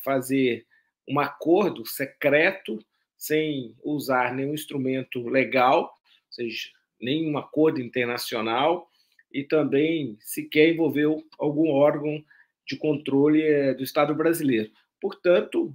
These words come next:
extremamente criminoso o que eles tentaram fazer, e quase conseguiram, né? É, nesse caso, porque tem outras denúncias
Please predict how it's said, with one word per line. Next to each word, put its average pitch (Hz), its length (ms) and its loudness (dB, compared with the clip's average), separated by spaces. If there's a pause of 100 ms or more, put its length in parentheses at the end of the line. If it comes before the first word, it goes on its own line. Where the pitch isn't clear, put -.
(140)
extremamente 165 920 0
criminoso 170 800 -2 (400)
o 135 100 -6
que 147 640 0
eles 139 400 -4 (180)
tentaram 165 680 4
fazer, 107 480 -10
e 180 100 -10
quase 226 480 6
conseguiram, 226 640 -2
né? 156 220 -6 (600)
É, 131 340 0
nesse 127 340 -6
caso, 120 560 -2
porque 135 340 -8
tem 139 180 -4
outras 143 340 -2
denúncias 143 640 -2